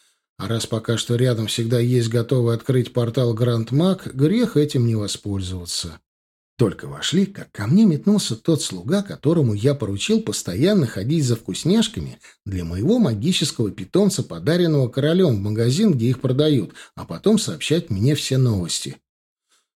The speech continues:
«Господин граф, а в магазине пополнение. Завезли еще трех новых питомцев. Один с необычным окрасом, слегка золотистым.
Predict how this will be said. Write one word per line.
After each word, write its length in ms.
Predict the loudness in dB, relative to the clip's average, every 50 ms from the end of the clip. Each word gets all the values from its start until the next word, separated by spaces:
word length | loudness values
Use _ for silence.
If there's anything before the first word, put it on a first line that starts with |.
| _ _ -8
«Господин 460 | -8 -6 -4 -4 0 2 4 4 4
граф, 440 | 4 2 2 2 0 -2 -6 -12 _ _ _ _ -4
а 100 | 0 0
в 20 |
магазине 520 | 2 2 0 0 -2 -2 -2 -4 -4 -2
пополнение. 840 | -2 -2 0 2 2 2 4 4 4 4 4 4 4 4 2 0 -2 -8 _ _ _ -6
Завезли 500 | -2 0 2 2 2 2 2 2 2 2
еще 240 | 2 2 0 0
трех 380 | 0 2 2 2 2 2 0 -2
новых 320 | 0 0 2 2 0 0
питомцев. 600 | 0 -2 0 2 2 2 2 2 0 -2 -6 -8 -12 -20 -20 _
Один 320 | -12 -10 -6 0 2 2 2
с 120 | 2 0
необычным 520 | -2 -4 -2 0 0 0 0 0 0 0 0
окрасом, 500 | 0 0 0 2 2 0 0 -2 -6 -4
слегка 360 | -2 -2 -2 0 0 0 0
золотистым. 680 | 0 0 0 0 0 0 2 0 0 0 -2 -8 -12